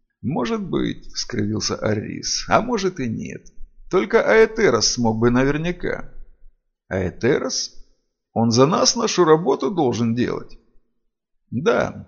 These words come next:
Аэтерос", с вызовом подтвердил Арис, "потому что здесь, в Мелине, это не просто козлоногие.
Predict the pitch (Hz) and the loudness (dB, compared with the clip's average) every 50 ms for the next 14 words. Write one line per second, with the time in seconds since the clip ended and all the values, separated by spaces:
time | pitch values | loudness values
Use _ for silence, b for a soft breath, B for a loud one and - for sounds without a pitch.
0 | _ _ - 107 139 190 220 208 - 175 123 - - - - - - - _ - | _ _ 4 6 6 6 4 2 0 -2 -2 0 -2 -4 -8 -12 -16 -16 _ -6
1 | - 120 - 113 - 123 113 107 98 90 - 104 92 - 104 98 95 98 95 98 | -4 -4 -4 -4 -4 -4 -4 -4 -4 -4 -6 -8 -8 -4 -4 -4 -4 -2 -2 -2
2 | 95 - - 104 113 92 - - - - - - _ _ - 127 - 208 208 220 | -2 0 0 0 0 0 -2 -8 -10 -14 -14 -16 _ _ -2 0 0 0 0 0
3 | 208 - 226 214 202 185 202 240 233 170 - - 127 156 202 240 214 127 113 95 | -2 0 0 -2 -2 -2 -2 -2 -2 0 0 0 0 0 0 0 0 -2 -2 -2
4 | 76 76 - - - - - _ - - - 226 226 233 226 220 226 175 117 - | -4 -6 -10 -12 -12 -16 -12 _ -10 -4 -2 -2 0 0 0 2 2 2 2 2
5 | - 123 120 - 135 135 160 175 185 190 165 95 - - - - - - 113 - | 0 -2 -2 0 -2 0 0 0 0 0 -2 -4 -6 -8 -8 -12 -14 -14 -16 -18